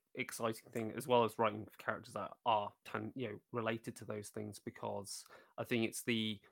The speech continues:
it's br-, as you said, it's the, the fun of bringing ecclesiastical horror or related kind of cult horror to Vampire the Masquerade, which previously has been so dominated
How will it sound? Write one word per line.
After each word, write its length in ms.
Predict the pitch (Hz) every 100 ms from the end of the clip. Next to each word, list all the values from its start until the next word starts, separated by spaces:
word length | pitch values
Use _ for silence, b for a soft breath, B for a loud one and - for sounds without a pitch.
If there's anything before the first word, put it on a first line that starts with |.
| _
it's 160 | 131 120
br-, 220 | - 139 127
as 140 | 127 117
you 60 |
said, 160 | 113 123
it's 160 | 107 -
the, 200 | 113 110
the 80 | 113
fun 180 | - 123
of 160 | -
bringing 400 | 123 117 110 110 -
ecclesiastical 920 | - - 131 113 113 113 - 113 104 -
horror 380 | 110 107 101 -
or 300 | 117 104 107 -
related 440 | 120 110 117 117 -
kind 140 | 110
of 80 | -
cult 280 | - 117 110
horror 440 | - 110 104 104 - -
to 240 | 107 101 98 _ _ 123
Vampire 340 | 110 104 104
the 80 | 101
Masquerade, 500 | 107 - 117 107 101
which 280 | 107 - - _ _
previously 680 | - 127 113 113 - 107 104
has 140 | 98
been 220 | - 104 101
so 520 | - - 123 127 127
dominated 560 | 117 104 101 101 98